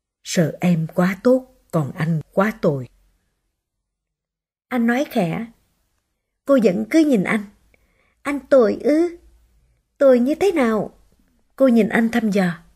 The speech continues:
"Anh không trong sạch như em đâu. Anh đã từng sống chung với một người con gái phong trần. Anh đã từng chơi bời, trụy lạc. Anh rượu chè, đánh bạc. Dường như anh đã sống rất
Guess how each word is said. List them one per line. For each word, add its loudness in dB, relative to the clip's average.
"Anh -2
không 0
trong 2
sạch -4
như 2
em 0
đâu. 0
Anh -2
đã 2
từng 2
sống -2
chung 2
với 0
một 2
người 2
con -2
gái -2
phong -2
trần. -4
Anh -2
đã 2
từng 2
chơi 4
bời, -2
trụy 2
lạc. -4
Anh 0
rượu 0
chè, -2
đánh -2
bạc. -2
Dường 6
như 4
anh 2
đã 4
sống -2
rất 0